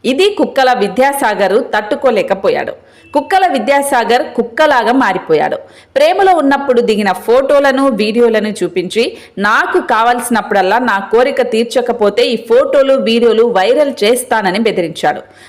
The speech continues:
అంతేకాదు, నగ్నంగా వీడియో కాల్స్ చేసి ఈ హీరోయిన్ని కూడా బట్టలు విప్పమని, న్యూడ్గా వీడియో కాల్స్ చేయమని వేధించేవాడు.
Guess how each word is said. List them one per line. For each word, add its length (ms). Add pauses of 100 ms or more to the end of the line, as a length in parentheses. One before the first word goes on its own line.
అంతేకాదు, 600
నగ్నంగా 640
వీడియో 400
కాల్స్ 440
చేసి 420 (200)
ఈ 100
హీరోయిన్ని 640
కూడా 300
బట్టలు 460
విప్పమని, 640 (120)
న్యూడ్గా 500
వీడియో 380
కాల్స్ 600
చేయమని 440
వేధించేవాడు. 720